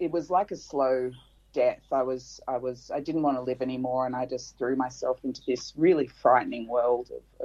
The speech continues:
of ice use, and, um, and it took a year for me to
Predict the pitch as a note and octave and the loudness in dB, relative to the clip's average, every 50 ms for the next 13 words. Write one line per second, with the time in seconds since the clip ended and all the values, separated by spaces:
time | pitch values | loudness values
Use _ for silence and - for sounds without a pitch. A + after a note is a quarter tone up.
0 | A#2+ A#2 A#2 B2+ B2 - - - - B2+ A#2+ A#2+ A#2+ - - - B2 A#2 A2+ B2 | -2 -2 0 -2 -2 -6 -8 -6 -6 -4 -4 -4 -6 -8 -8 -6 -6 -6 -6 -8
1 | - _ - - - _ _ _ _ _ - - B2+ B2+ B2 B2 A#2+ A#2+ A#2+ A#2+ | -12 _ -20 -20 -20 _ _ _ _ _ -10 -6 -6 -4 -4 -4 -4 -6 -6 -8
2 | A#2 - _ _ - _ _ _ _ - - - C3+ C3 B2 B2 B2 A#2+ C3 - | -8 -10 _ _ -20 _ _ _ _ -20 -6 0 2 4 4 4 2 0 -2 -2
3 | C3 - F3 E3+ - C#3+ B2+ A#2+ C3 C3 C3 C3 C3 - D3 C#3 C3 B2+ B2+ B2+ | -2 2 2 2 4 4 2 4 4 4 4 4 2 2 2 4 4 4 4 2
4 | B2 A#2+ A#2+ A#2 - | 2 0 0 -2 -6